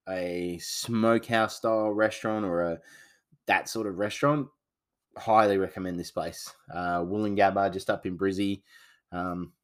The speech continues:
I'm not sure of the whole location. I think it's just outside the city. So I don't know Brisbane that well. I tend not to go there. I try not to go there. Um, but yeah, definitely give that one a thumbs up. Really, really good restaurant.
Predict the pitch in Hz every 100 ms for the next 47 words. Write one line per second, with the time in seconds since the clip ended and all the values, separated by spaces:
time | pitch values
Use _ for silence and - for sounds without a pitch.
0 | - 95 95 85 - 87 85 80 80 85
1 | 82 80 80 85 - 90 80 90 87 -
2 | 92 - 85 76 - 87 92 95 98 104
3 | 104 113 - _ _ _ _ _ _ -
4 | 78 78 - - 80 78 76 76 76 80
5 | 78 73 82 82 - - 82 - - 82
6 | 78 76 - 80 90 110 123 - - _
7 | _ - - 107 98 76 80 87 98 135
8 | 139 _ _ - - _ _ _ - 98
9 | 92 92 _ - 127 90 - _ - -
10 | 123 113 110 95 92 95 90 98 90 87
11 | 87 - 90 90 82 80 - - - -
12 | - 95 101 101 92 90 90 87 90 90
13 | 98 92 90